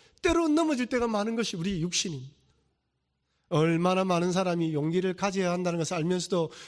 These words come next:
용기를 가지지 못하고 쓰러진지 몰라요. 여러분, 우리들은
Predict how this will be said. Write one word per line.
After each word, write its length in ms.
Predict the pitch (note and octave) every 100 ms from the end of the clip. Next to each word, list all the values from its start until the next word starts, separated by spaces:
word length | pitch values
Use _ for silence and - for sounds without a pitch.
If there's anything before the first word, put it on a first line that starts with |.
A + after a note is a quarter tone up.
| -
용기를 460 | D3 D#3 F3 G3 F#3+
가지지 460 | G3+ G3 F#3 F3
못하고 420 | E3 D#3 - F3+
쓰러진지 560 | E3+ - F3+ D#3+ D#3+ D#3
몰라요. 380 | C#3+ D3+ E3 F#3 F#3+ _ _ _ _ _ _ _ -
여러분, 180 | E3 D#3
우리들은 400 | F#3 F3+ E3